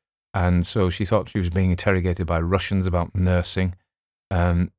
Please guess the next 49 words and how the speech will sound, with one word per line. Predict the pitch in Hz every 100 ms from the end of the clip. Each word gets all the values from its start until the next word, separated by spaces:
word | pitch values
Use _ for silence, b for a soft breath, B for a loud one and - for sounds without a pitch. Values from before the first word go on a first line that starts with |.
| -
she | - 101
told | 131 120
me, | 101
she | 98 92
saw, | 98
I | 107 104
was | 92
sitting | 98
there, | 92
she | 85
goes, | 135 151
"What's | 151 -
that | 123 -
cat?" | - 135 - - _ _ -
And | 92 87
there | 85
was | 85
no | 82 -
cat | - 80 -
there. | 87 - _ _ _ _ _ _ _ -
Um, | 90 90 95 -
and | 95 92 92 90
what | -
was | 123
the | 127
other | 139
one? | 123 95 _ _ _ _ _ -
Six | - 180 -
fifteen | 160 - 147 143
in | 127
the | 113
morning, | 110 123 113
she | 104
phoned | - 120 104
me | 101
up | 95 -
and | 90
said, | 104 92 - _ _ _ _ _
"Tony," | - 123 92 98 131 _ _ -
she | 107
said, | - 98 92
"it's | 107 -
your | 101
mother." | 98 78 -
I | _ _ -
said, | 104
"Oh, | 104 98
right, | 92 90 _
okay." | -